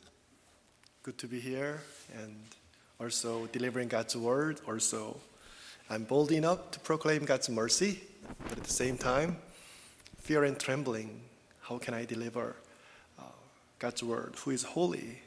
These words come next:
and I'm just a human being, finite. So that kind of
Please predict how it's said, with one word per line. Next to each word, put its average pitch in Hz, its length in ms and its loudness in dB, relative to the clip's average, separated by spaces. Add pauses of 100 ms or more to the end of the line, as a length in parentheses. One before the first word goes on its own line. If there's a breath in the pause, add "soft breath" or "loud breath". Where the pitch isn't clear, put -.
and 120 160 -10
I'm 113 300 -4
just - 220 -4
a - 40 -8
human 127 240 -2
being, 120 380 -6
finite. 120 680 -2 (420 loud breath)
So - 360 -2
that 127 160 0
kind 123 240 0
of 117 180 -2